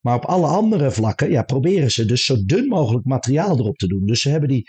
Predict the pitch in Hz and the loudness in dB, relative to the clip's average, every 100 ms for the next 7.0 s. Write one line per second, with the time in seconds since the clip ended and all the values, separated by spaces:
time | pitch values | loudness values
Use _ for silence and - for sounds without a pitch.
0 | - - - 113 113 101 101 101 95 90 | -10 -18 -10 -2 0 0 0 0 0 -4
1 | - 170 139 120 110 107 104 123 117 104 | -4 -2 0 0 0 0 0 0 0 0
2 | 170 - 185 220 - 120 110 110 95 110 | 0 0 -2 -2 -2 0 0 0 0 0
3 | 220 196 170 233 - 196 262 226 107 117 | 0 2 2 0 0 0 -2 -2 0 0
4 | - 185 220 202 135 139 123 123 - - | 0 -2 0 0 0 0 0 0 -2 -2
5 | 160 220 - - - - 117 - 156 165 | 0 -2 -4 -14 -18 -4 -2 0 0 0
6 | 131 - 120 120 110 123 107 110 107 | 0 0 0 0 0 0 0 0 0